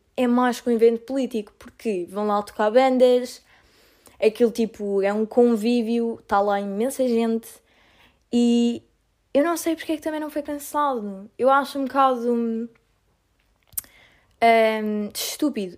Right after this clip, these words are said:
e nem é tá contra o Partido Comunista, não é tá contra nada,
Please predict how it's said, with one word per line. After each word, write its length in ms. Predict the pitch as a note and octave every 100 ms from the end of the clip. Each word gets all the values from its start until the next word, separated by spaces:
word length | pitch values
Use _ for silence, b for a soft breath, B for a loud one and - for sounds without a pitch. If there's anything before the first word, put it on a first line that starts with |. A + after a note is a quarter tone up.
| _
e 100 | C4+
nem 220 | D4 D4+
é 40 | D4+
tá 200 | D4+ C#4+
contra 520 | - D4 C#4 C4 B3+
o 80 | B3
Partido 300 | B3+ A#3+ A#3
Comunista, 420 | A#3+ A3+ G#3+ F#3+
não 120 | F#3
é 200 | G#3+ B3
tá 240 | B3+ B3 B3
contra 320 | B3+ B3 B3
nada, 280 | A#3+ A#3